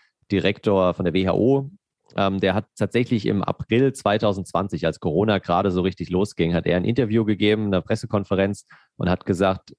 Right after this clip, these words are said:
seine ganzen Erfahrungen, die er in Afrika mit Ebola-Ausbrüchen gesammelt hat, hat er eben in einem Satz zusammengefasst, nämlich „Speed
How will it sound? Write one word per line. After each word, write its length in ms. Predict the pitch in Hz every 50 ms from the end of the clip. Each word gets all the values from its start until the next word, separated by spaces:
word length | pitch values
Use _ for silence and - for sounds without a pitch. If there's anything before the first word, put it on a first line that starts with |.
| _ _
seine 280 | - 85 87 95 104
ganzen 240 | 95 98 95 - 98
Erfahrungen, 500 | 87 82 - 92 104 117 110 104 101 92
die 120 | 87 92 95
er 100 | 90 87
in 140 | 87 85
Afrika 480 | 90 95 - - 117 - - - 98 90 87 85
mit 260 | 92 98 92 85 - -
Ebola-Ausbrüchen 1000 | 107 113 113 104 98 85 80 78 85 82 82 - - - 90 82 - 85 80 80
gesammelt 420 | 82 69 76 76 82 82 80 85
hat, 220 | 85 85 90 - _ _ _ _ _ _ _ _
hat 140 | - 95 92
er 100 | 98 90
eben 400 | - 95 95 95 92 92 - - _ _ _ _ _ - -
in 100 | 95 87
einem 260 | - 95 104 104 87
Satz 260 | 92 98 92 - -
zusammengefasst, 760 | - 95 80 90 101 110 95 90 - - 87 87 - - -
nämlich 220 | 92 87 87 80 -
„Speed 520 | - - _ - 117 117 120 - -